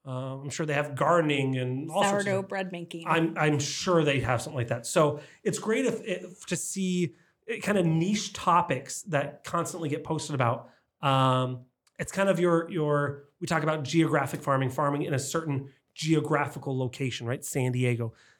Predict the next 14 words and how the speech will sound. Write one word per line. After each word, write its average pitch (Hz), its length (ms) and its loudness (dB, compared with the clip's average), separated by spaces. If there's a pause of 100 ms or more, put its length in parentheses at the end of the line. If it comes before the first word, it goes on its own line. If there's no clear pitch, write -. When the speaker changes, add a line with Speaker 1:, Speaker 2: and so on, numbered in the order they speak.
(120)
Speaker 1:
This 151 140 -2
is 175 80 -6
kind 160 180 0
of 147 60 2
a - 20 2
way 151 300 4
to, 143 300 -4 (120)
to 131 340 -4 (420)
do 175 120 -2 (220)
demographic, 143 840 0 (440)
not 185 180 -8
necessarily 135 320 -4
farming, 127 440 -2
but 143 260 -4